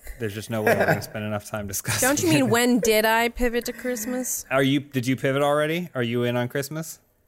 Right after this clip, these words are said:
Speaker 1: Lindsay?
Speaker 2: I'm Christmas Town. Take me to Christmas Town.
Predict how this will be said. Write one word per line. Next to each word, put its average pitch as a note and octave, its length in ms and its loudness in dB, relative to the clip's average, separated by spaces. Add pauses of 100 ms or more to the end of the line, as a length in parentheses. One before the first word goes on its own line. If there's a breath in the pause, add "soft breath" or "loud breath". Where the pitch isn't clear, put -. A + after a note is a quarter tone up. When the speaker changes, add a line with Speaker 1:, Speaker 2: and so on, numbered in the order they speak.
Speaker 1:
Lindsay? C#3 400 -2
Speaker 2:
I'm B3 220 4
Christmas B3+ 680 2
Town. G#3+ 360 2
Take D4+ 240 0
me C4 140 2
to G#3+ 60 4
Christmas B3+ 600 2
Town. G3+ 500 2